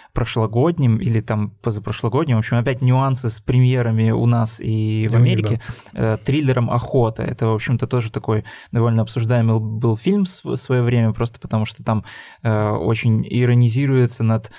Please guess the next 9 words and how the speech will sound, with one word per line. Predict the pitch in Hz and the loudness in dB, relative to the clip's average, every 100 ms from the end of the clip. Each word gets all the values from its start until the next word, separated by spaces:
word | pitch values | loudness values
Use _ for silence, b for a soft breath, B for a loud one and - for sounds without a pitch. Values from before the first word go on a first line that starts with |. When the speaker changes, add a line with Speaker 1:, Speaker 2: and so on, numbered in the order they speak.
| B B B | B B B
Speaker 1:
а, | - 110 107 107 107 - - | -2 0 2 0 -2 -4 -2
трамповскими, | 127 135 127 117 - - 110 | 0 2 0 -2 -2 0 0
скажем | 110 113 110 104 | 0 -4 -2 -4
так, | 113 | -2
избирателями, | 110 104 117 165 160 127 113 | -4 -2 0 0 0 2 2
которые | 110 - 113 110 | 0 -2 0 0
устраивают | 104 113 113 107 117 | -2 -2 0 -2 -4
охоту | - 131 127 | -2 -2 0
на, | 110 107 | 0 0